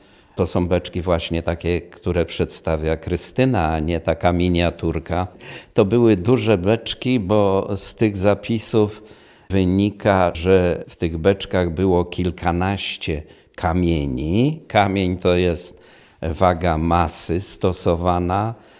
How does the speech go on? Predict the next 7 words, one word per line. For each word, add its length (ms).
w 140
tamtym 800
czasie. 680
Kamień 520
to 220
jest 580
taka 440